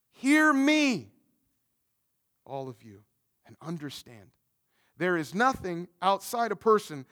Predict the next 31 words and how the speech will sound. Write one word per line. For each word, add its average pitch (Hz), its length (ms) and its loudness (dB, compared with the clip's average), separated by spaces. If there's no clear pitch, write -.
that 175 100 0
by 180 160 2
going 233 400 2
into 254 340 0
him 190 240 -2
can 190 200 -10
defile 214 400 0
him, 165 160 -6
but 202 120 4
it's - 140 -12
the 226 100 0
things 285 360 -2
that 233 200 -6
come 262 300 4
out 320 320 4
of 190 140 -2
a 190 60 0
person 196 560 0
that 220 200 6
are 214 100 6
what 214 240 2
defile 233 440 2
him." 127 220 -10
And 107 100 -16
when 147 100 -6
he 156 80 -6
had 135 180 -8
entered 147 280 -12
the 123 60 -18
house 135 280 -6
and 113 100 -18